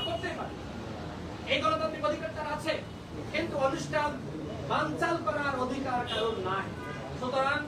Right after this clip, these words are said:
কারা এই স্বাক্ষর অনুষ্ঠান বানচাল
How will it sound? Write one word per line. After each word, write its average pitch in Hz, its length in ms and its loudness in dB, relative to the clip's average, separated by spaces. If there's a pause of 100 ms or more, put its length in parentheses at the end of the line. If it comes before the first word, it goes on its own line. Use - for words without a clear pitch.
কারা 285 280 6 (920)
এই 254 160 2
স্বাক্ষর 277 400 0
অনুষ্ঠান 262 380 0 (480)
বানচাল 277 380 2